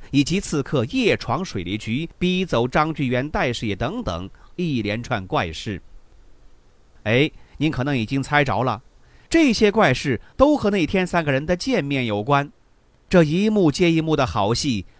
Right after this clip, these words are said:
连续在自流井这块方寸之地上演，其总策划和总导演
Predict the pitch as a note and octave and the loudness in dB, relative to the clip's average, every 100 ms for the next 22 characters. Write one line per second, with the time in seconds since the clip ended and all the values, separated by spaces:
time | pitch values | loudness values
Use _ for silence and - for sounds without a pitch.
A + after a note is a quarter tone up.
0 | - C#3+ G#3+ C#4+ - A3 G3 - F3 F#3 | -6 2 4 2 0 2 2 2 2 2
1 | D3 A2 C3 B2+ A#2 - B3+ C4 A#3 E3+ | 0 -4 -4 -2 -2 -2 -2 -2 -2 -2
2 | B2+ D3 C#3 A#2 C3+ G2+ E2 D#2+ G2+ A#2+ | -2 -4 -4 -2 -2 -4 -6 -8 -10 -14
3 | _ - - - C#4 C4 F3+ F3 F#3+ C4+ | _ -20 -16 0 0 4 4 4 2 2
4 | G#3+ F#3+ E3+ G#3 D3 C#3 D3 G#3+ D3 G2 | 4 4 4 0 0 0 0 2 2 -2
5 | A#2+ | -4